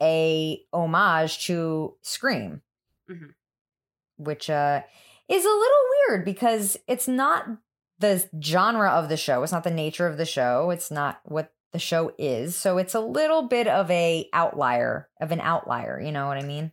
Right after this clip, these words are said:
Speaker 2: Yeah, this is definitely, like we talked about Baby. Oh, no. Baby, I don't think was, like, an outlier. That was just kind of like a, a lot happened, so it feels like nothing.
Speaker 1: Yeah.
Speaker 2: Detention was a weird episode in that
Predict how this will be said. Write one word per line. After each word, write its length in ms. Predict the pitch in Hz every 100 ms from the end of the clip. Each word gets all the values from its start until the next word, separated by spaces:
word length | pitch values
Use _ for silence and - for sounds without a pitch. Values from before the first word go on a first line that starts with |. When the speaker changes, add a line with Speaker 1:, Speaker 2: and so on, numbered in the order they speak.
| _
Speaker 2:
Yeah, 460 | 269 311 233 165 143
this 220 | 208 339 381
is 240 | 311 -
definitely, 1040 | 247 233 254 240 - 226 220 214 202 196 -
like 140 | 233
we 100 | 285
talked 200 | 285 285
about 260 | 269 226 170
Baby. 540 | 190 180 165 156 170 _ 98 _ _ _ _ _ _
Oh, 80 | 226
no. 380 | 220 180 165 170 _ _
Baby, 300 | 269 262 233
I 80 | 190
don't 160 | 185 165
think 140 | 160
was, 140 | 151
like, 120 | 160 160
an 60 |
outlier. 400 | 156 135 156 156
That 140 | 160 131
was 100 | 156
just 180 | 147
kind 140 | - 147
of 80 | 143
like 180 | 135
a, 180 | - - - _ _ _
a 40 | -
lot 200 | 180 156
happened, 380 | 170 160 165 156
so 60 | 147
it 80 | 127
feels 180 | 156
like 160 | 147 151
nothing. 380 | 156 151 151 156 _ _ _ _ -
Speaker 1:
Yeah. 160 | 190 147
Speaker 2:
Detention 680 | 311 285 320 277 269 262 247
was 580 | 202 214 214 208 202 190
a 80 | -
weird 240 | 214 220
episode 520 | 214 190 208 196 196 196
in 240 | - 196
that 480 | 190 180 175 -